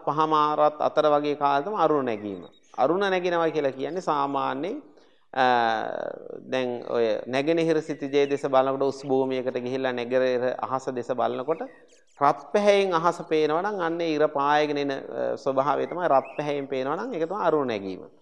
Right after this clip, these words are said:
දැන් ස්වාමින් වහන්සේට ආහාර වළඳන්න අවසරය තියෙන්නේ ඒ අරුණ නැගීමත් සමගම තමයි.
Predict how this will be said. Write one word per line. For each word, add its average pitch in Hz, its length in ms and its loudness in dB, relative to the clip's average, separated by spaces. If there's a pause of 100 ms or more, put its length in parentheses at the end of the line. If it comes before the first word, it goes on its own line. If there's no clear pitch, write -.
(380)
දැන් 143 120 -2
ස්වාමින් 143 420 2
වහන්සේට 139 400 0
ආහාර 147 500 2
වළඳන්න 139 500 0
අවසරය 131 480 0
තියෙන්නේ 139 400 -4
ඒ 165 140 -4
අරුණ 147 240 0
නැගීමත් 147 480 -6 (120)
සමගම 113 460 0
තමයි. - 260 -18